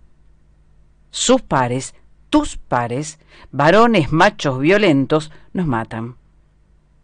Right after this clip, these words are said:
Y fíjate, es como con la pandemia en definitiva. Es con todos. Solito no se salva a nadie. La violencia machista y de raíz patriarcal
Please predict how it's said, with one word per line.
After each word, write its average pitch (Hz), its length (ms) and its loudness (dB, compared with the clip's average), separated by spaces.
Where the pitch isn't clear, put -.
Y 220 120 2
fíjate, 214 640 2
es 226 120 -4
como 262 340 4
con 202 200 4
la 170 140 4
pandemia 170 540 4
en 135 80 -4
definitiva. 123 920 -6
Es - 140 -8
con 185 240 0
todos. 123 580 0
Solito 262 680 2
no 269 120 -2
se 254 160 -6
salva 269 360 2
a 269 40 2
nadie. 143 560 0
La 220 160 4
violencia 262 600 6
machista 226 560 -2
y 208 40 2
de 208 160 2
raíz 226 380 0
patriarcal 214 880 2